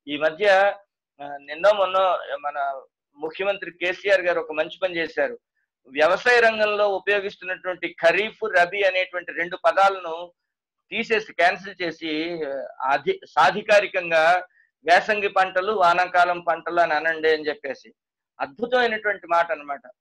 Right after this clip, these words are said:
కొద్ది రోజుల్లో క్రీస్తు శకం అనే పదాన్ని కూడా తీసేసి, స్వాభిమానం వెదజల్లేటువంటి ఒక అభివ్యక్తి వస్తుందని ఆశిద్దాం.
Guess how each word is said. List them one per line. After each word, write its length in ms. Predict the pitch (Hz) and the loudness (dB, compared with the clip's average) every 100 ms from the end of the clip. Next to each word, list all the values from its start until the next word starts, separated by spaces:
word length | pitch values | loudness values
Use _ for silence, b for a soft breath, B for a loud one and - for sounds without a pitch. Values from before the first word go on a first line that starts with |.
| _ _ | _ _
కొద్ది 180 | 170 175 | -8 -4
రోజుల్లో 640 | 185 208 226 240 226 208 | 0 0 0 2 4 4
క్రీస్తు 440 | 214 - 208 220 208 | 2 -4 -6 -6 -8
శకం 360 | - 202 208 | -4 0 2
అనే 220 | 202 190 185 | 2 2 2
పదాన్ని 420 | 165 165 196 190 | 2 2 2 0
కూడా 220 | 190 185 | 0 0
తీసేసి, 800 | 185 170 175 180 175 151 180 180 _ _ _ | 0 -8 -6 -8 -8 -8 -6 -8 _ _ _
స్వాభిమానం 800 | - 147 165 202 220 220 220 208 | -8 4 4 4 4 4 4 2
వెదజల్లేటువంటి 800 | 185 175 180 185 185 180 180 175 | 2 2 2 0 0 -2 -4 -4
ఒక 120 | 170 156 | -2 -2
అభివ్యక్తి 460 | 151 190 190 180 | 0 -2 -4 -4
వస్తుందని 520 | 170 165 - 175 170 | -6 -6 -12 -6 -2
ఆశిద్దాం. 460 | 156 156 - 135 113 | 0 0 -6 -10 -10